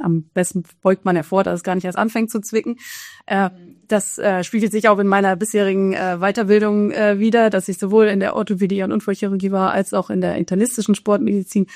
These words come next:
weil ich eben finde, das Gesamt-, äh, Konzept ist es eben. Und ich habe dann, für mich persönlich finde ich einfach auch, dass Ernährung immer mit dazugehört. Deswegen habe ich dann da selber mich jetzt auch noch viel fortgebildet, mache gerade auch noch die Zusatzweiterbildung zum Ernährungsmediziner.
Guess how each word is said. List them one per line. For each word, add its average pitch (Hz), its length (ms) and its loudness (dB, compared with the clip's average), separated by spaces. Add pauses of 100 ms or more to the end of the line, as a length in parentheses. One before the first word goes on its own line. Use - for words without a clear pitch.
(280)
weil 185 140 4
ich - 80 -2
eben 180 240 6
finde, 190 380 4 (640)
das 185 320 2
Gesamt-, 185 480 4
äh, 180 280 4
Konzept 170 460 0
ist 165 200 -4
es - 40 -10
eben. 175 280 2
Und 170 200 0
ich - 180 -2
habe 170 140 -6
dann, 175 180 0 (300)
für - 100 0
mich 214 200 8
persönlich 196 540 0
finde 190 160 2
ich 165 100 -6
einfach 180 200 -2
auch, - 120 -4
dass 180 160 -6
Ernährung 202 400 2
immer 233 180 6
mit 226 160 4
dazugehört. 220 580 2
Deswegen 180 340 -2
habe 175 100 -6 (220)
ich - 220 -6
dann 175 180 2
da 165 140 -2
selber 208 320 6
mich 208 160 2
jetzt 202 140 -2
auch 202 100 2
noch 196 120 0
viel 202 180 0
fortgebildet, 196 960 2 (260)
mache - 180 -2
gerade 175 240 -2
auch - 60 0
noch 170 140 0
die 175 120 -6
Zusatzweiterbildung 175 760 -2
zum 175 120 -4
Ernährungsmediziner. 196 960 2